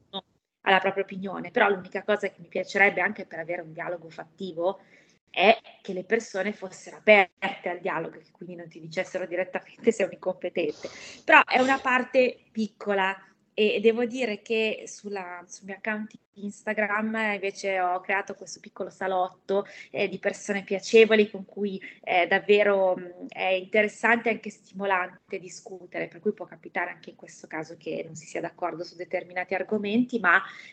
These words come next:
eh, sono sempre dei punti di vista che possono interessare. E per quanto riguarda invece la stesura degli articoli,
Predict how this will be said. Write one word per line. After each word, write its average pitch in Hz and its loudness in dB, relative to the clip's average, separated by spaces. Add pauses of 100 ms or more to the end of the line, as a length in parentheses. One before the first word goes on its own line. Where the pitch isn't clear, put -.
eh, 185 4
sono 226 2
sempre 240 4
dei 220 6
punti 196 -6
di 190 -6
vista 185 -4
che 208 -6
possono 175 -10
interessare. 170 -2 (880)
E 208 6
per 214 4
quanto 233 4
riguarda 220 2
invece 214 -2
la 190 -2
stesura 214 -2
degli 220 2
articoli, 262 0